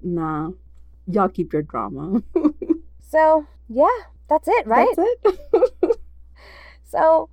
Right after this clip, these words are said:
Speaker 2: thank you for listening, everyone. That's the end of our episode. Uh, if you want to, please continue supporting us.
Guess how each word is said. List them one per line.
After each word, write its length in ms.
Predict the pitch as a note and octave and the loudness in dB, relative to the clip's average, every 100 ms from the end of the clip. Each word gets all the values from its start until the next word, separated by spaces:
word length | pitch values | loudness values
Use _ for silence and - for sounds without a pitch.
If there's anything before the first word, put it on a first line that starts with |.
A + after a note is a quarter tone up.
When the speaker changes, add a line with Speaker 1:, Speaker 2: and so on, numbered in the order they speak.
| - - | -8 -2
Speaker 2:
thank 240 | C4+ C#4+ | -2 -2
you 100 | D#4+ | -8
for 160 | D#4 E4 | -6 -4
listening, 400 | D4+ - E4 D4 | -6 -6 -6 -4
everyone. 420 | C4 C#4+ C#4+ E4+ B4+ - | -4 -2 0 -2 -4 -2
That's 240 | A#3+ B3+ | 0 0
the 160 | D4 D4 | -2 0
end 140 | D4 | 0
of 100 | D4 | 2
our 140 | D#4 D4+ | 4 4
episode. 600 | F4+ A4+ - A#3+ A3+ A3 _ - | 2 -2 2 2 2 -4 _ -2
Uh, 200 | B3+ C4 | 0 2
if 160 | C4 B3 | 0 -4
you 140 | C4+ | -2
want 300 | B3+ C4 - | 4 4 2
to, 480 | - D4 C#4+ C#4+ C#4+ - - | -4 -4 -4 -4 -8 -14 -16
please 360 | - C4 D#4 D#4 | -6 -4 -2 -4
continue 400 | E4+ C#4 D4 D4+ | -4 -2 -4 -4
supporting 500 | D4 - C#4 D4 D4+ | -6 -2 0 0 -4
us. 400 | E4+ A4+ - - | -6 -6 -12 -20